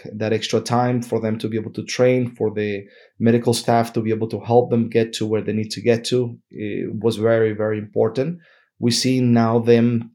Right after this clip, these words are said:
training fully. Um, that doesn't mean that they can play the full matches, but at least they, they're gonna start having minutes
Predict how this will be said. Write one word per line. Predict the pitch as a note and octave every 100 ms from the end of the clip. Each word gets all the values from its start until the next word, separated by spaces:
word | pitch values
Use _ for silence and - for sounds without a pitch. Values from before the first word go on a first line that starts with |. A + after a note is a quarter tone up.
| -
training | - A#2+ B2
fully. | A#2 - C3+ C3+ B2+ B2 -
Um, | A#2 A2+ A2 A2 G#2+ - _ _ -
that | A#2
doesn't | B2 B2+
mean | B2+
that | B2
they | A2+
can | A#2+ A#2
play | A#2 A2+ A#2
the | A2+ A2 A2 G2+ -
full | - C3+ B2+
matches, | B2 A#2+ - E3+ E3+
but | A2+ A2
at |
least | A2+ A#2+ B2+ B2
they, | A#2 A2
they're | A2+
gonna | A2+ A2
start | - A2
having | G#2+ A2 A2+ A2+
minutes | A#2+ B2+ A#2+